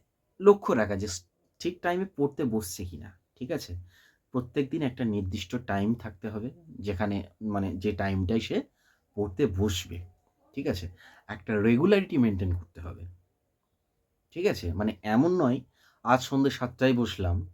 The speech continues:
পরের দিন আটটায় পড়তে বসছি বা কোনো দিন বিকাল সাড়ে চারটে, না, একটা নির্দিষ্ট টাইম থাকবে যে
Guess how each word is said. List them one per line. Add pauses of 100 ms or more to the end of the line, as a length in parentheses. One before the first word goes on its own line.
(520)
পরের
দিন (220)
আটটায়
পড়তে
বসছি (380)
বা
কোনো
দিন
বিকাল
সাড়ে
চারটে,
না, (680)
একটা
নির্দিষ্ট
টাইম
থাকবে (720)
যে